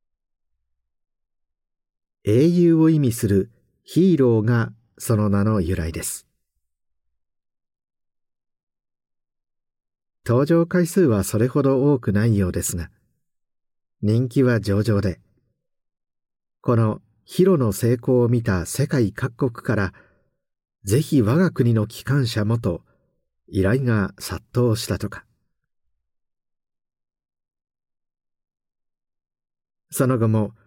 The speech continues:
蘇道島で行われた発明ショーに、世界一の速さを誇る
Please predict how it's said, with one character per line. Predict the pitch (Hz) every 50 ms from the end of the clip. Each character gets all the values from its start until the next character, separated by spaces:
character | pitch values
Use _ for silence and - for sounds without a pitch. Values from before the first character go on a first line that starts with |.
| _ _ _ _ _ _
蘇 | - - 127
道 | 120 135 139 135
島 | - 135 127 123 120
で | 123
行 | 120 117 113
わ | 117 120 113 113 110 110
れ | 110 113
た | 110 113 98
発 | 82 - 98 - - - 107
明 | 117 123 110
シ | 104 - -
ョ | 95 87
ー | 85
に、 | 87 82 - _ _ _ _ _ _ _ _ _ _ _ _ _ _ _ _ _ _ _ _ _ _ _ _
世 | - - 165 170
界 | 170 190 175 147 127 113
一 | 107 107 - -
の | 139 123 110
速 | 92 120 139 131 117
さ | 117 120 104 101
を | 98
誇 | 85 98 98 - 120 107 101
る | 92 85 -